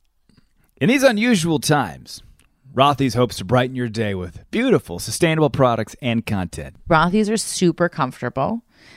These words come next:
Speaker 2: A lot of people are inside right now. I will also say I have this new rule, right, where you walk in and out of the house and, and you have outdoor shoes and indoor shoes. I think they
Speaker 1: Yes.
Speaker 2: probably have both, and they slip on and they're easy.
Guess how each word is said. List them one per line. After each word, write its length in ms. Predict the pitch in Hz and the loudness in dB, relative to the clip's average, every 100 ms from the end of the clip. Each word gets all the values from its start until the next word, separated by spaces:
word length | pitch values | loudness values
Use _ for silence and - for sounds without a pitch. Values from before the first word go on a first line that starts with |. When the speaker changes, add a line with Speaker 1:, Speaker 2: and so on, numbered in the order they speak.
| - _ | -20 _
Speaker 2:
A 40 | 196 | 4
lot 160 | 185 | 4
of 60 | 190 | 4
people 200 | 208 202 | 4 6
are 80 | 202 | 4
inside 520 | 196 196 208 160 147 | 4 2 4 4 4
right 200 | 139 139 | 2 0
now. 380 | 123 127 180 214 _ _ - | 0 0 -2 -6 _ _ 2
I 80 | 220 | 4
will 240 | 220 226 - | 4 2 4
also 480 | 226 277 302 240 202 | 6 4 2 0 0
say 440 | - 160 151 151 _ - | 2 2 2 -2 _ 4
I 160 | 170 185 | 4 4
have 180 | 185 175 | 2 0
this 200 | 165 175 | -4 0
new 260 | 170 160 | 0 0
rule, 320 | 160 175 147 | 2 4 4
right, 260 | 151 151 156 | 2 0 0
where 100 | 160 | -2
you 200 | 151 147 - | -2 -4 2
walk 280 | 165 139 - | 4 4 2
in 180 | 170 165 | -2 0
and 100 | 165 | 2
out 160 | 156 | 4
of 60 | 151 | 2
the 60 | 156 | 2
house 400 | 165 160 160 165 | 2 2 2 -2
and, 240 | 160 147 - - - | -6 -6 -12 -20 -6
and 140 | 160 170 | 0 2
you 60 | |
have 100 | 165 - | 2 4
outdoor 420 | 170 170 165 165 | 4 6 4 2
shoes 440 | 156 175 165 165 170 | 2 2 2 2 0
and 100 | - | -2
indoor 340 | 160 160 190 | 0 2 2
shoes. 640 | 170 208 220 262 - - - - - 208 | 2 2 4 2 -2 -10 -20 -20 -16 -2
I 80 | 208 | 2
think 180 | 233 - | 4 4
they 60 | 262 | 2
Speaker 1:
Yes. 120 | - | 2
Speaker 2:
probably 340 | 226 208 208 | 2 4 4
have 240 | 208 185 - | 2 0 0
both, 360 | 170 185 233 - | 2 4 2 0
and 140 | 190 | -2
they 100 | 175 | -2
slip 380 | 156 - 214 214 | -4 -2 -2 2
on 260 | 180 175 180 | 0 0 -2
and 80 | 170 | -4
they're 160 | 156 - | -6 -4
easy. 680 | 202 208 170 165 143 160 | -2 -2 -2 -6 -6 -10